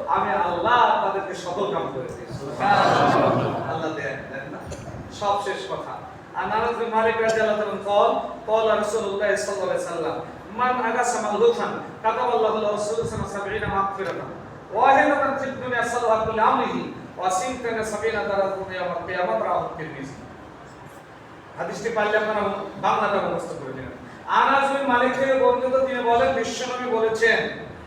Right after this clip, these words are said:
"পৃথিবীর মানুষ অধিকাংশ যখন অসৎ পথে, তখন গুটিনের লোক যদি ডানপন্থী হয়, আল্লাহর পথে থাকে, আমার আল্লাহ নিজে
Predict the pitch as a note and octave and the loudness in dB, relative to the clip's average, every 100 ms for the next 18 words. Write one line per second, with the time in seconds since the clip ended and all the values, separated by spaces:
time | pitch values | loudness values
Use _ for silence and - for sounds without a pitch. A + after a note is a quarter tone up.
0 | - - A#4 - C4+ C4+ B3+ A#3+ C4+ C4+ | -18 -4 -2 -2 -2 -2 2 2 2 2
1 | A#3+ A#3+ B3+ C4+ C4 C4+ C4+ - B3+ D4+ | 2 2 2 0 2 2 4 4 4 4
2 | - G3+ - - G#3+ A3+ D4+ D4+ D4+ G3+ | 4 -2 -8 0 4 6 8 6 6 2
3 | G3+ - - - - - - A3 A3+ A#3+ | 0 -2 -8 -12 -16 -8 0 2 2 0
4 | B3 C4+ C4+ D4 D4+ D4+ B3+ C4 - - | -2 -2 -2 4 4 6 6 6 6 2
5 | B3+ C4 G3+ - C4 A#3+ A#3+ A#3 A3 G#3 | 0 0 0 2 0 -2 -4 0 4 6
6 | G3+ G3+ G3 G#3 A3 A3+ A3 G3+ G#3+ - | 6 4 4 6 4 4 2 -2 -4 -8
7 | - E3 E3+ F3+ G#3 - - - - - | -2 0 0 0 0 0 -2 -6 -10 -10
8 | - F#3+ A3+ A#3+ A#3+ G#3 A3 A#3+ A#3 G#3+ | -2 0 4 4 4 6 6 6 6 6
9 | G#3+ G3+ G3+ A#3 C4+ F3 - | 4 0 4 6 8 6 2